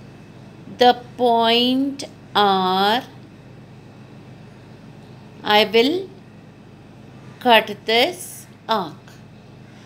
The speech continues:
So now I will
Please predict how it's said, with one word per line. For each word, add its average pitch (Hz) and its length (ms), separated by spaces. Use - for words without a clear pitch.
So - 320
now 233 800
I 226 140
will 220 240